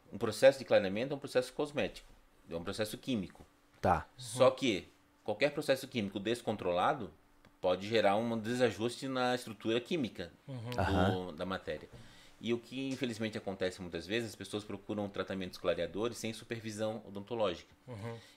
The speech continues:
Speaker 1: Então,
Speaker 2: Hum, o cara vai na farmácia, pega ali o
Speaker 1: faz a moldeirinha,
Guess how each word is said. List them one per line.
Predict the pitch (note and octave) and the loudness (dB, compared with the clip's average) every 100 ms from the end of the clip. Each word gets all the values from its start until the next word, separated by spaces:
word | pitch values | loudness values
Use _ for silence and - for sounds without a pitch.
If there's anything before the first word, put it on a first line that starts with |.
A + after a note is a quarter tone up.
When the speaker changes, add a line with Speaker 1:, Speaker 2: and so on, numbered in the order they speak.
| - | -8
Speaker 1:
Então, | G2 G2+ G2+ G2 | 0 4 6 4
Speaker 2:
Hum, | F2 | 2
o | - | 8
cara | B2 | 12
vai | B2+ | 12
na | B2 | 10
farmácia, | B2+ B2 D3 - C#3 | 8 8 6 4 6
pega | B2+ A#2+ | 8 10
ali | A2+ B2 | 10 8
o | G#2 D#2+ C3+ | 6 4 4
Speaker 1:
faz | - C3+ | 8 10
a | C#3+ | 8
moldeirinha, | C3+ B2+ B2 D#3 F3 F3 | 6 4 2 2 2 0